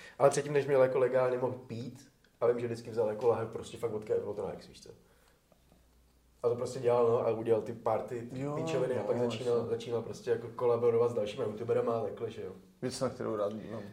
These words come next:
Speaker 1: Jako výsledku z té
Speaker 2: No, ale
Speaker 1: vlny
Speaker 2: něco
Speaker 1: ujet, no.
Speaker 2: vypijou flašku na ex.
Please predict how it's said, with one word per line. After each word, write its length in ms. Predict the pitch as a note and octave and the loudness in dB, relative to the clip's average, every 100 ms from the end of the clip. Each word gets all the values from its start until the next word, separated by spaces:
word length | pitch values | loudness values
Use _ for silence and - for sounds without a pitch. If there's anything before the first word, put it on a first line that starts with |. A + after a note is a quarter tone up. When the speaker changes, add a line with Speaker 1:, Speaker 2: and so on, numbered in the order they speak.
| - - | -18 -8
Speaker 1:
Jako 200 | C3 D3 | -2 0
výsledku 320 | C#3 C#3+ - | 0 -4 -6
z 60 | - | -4
té 80 | D3 | 6
Speaker 2:
No, 60 | C#3 | 8
ale 100 | C3+ | 8
Speaker 1:
vlny 120 | C3+ | 6
Speaker 2:
něco 140 | C3+ C#3 | 6 6
Speaker 1:
ujet, 40 | |
no. 60 | B2+ | 4
Speaker 2:
vypijou 280 | B2 C3 A#2+ | 4 4 4
flašku 400 | A#2 G#2+ B2 A2 | -2 -6 -6 -6
na 140 | G2+ | -6
ex. 260 | G#2+ - | -10 -16